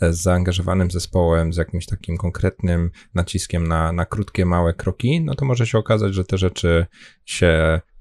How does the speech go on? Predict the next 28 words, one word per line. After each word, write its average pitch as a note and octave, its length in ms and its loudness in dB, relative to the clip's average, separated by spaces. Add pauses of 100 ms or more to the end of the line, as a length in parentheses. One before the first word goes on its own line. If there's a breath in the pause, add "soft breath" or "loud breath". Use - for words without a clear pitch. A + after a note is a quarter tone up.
wreszcie F#2+ 580 6
ruszyły, C3+ 600 4
jeśli A#2+ 240 -4
były F2+ 160 2
zupełnie G2 400 2
zablokowane, G2+ 680 2
albo F2+ 360 0 (180)
trochę E2+ 260 0
przyspieszyły, F2 760 -2
czy E2 260 -2
odblokowały E2 720 2 (400 soft breath)
i, F#2+ 440 4
e, F2+ 380 4
w - 260 -20
pew-, F2+ 400 4 (600)
tak - 200 0
patrząc F2+ 540 0
na F2 140 0
pryzmat, F2 680 0 (180)
co G2+ 200 0
jest, F2+ 360 0
e, E2 360 2
realizowane, F#2 720 2
no F#2 140 -4
to - 180 -8
jest F#2 200 -4
wrażenie, D#2+ 460 0
że E2 240 -2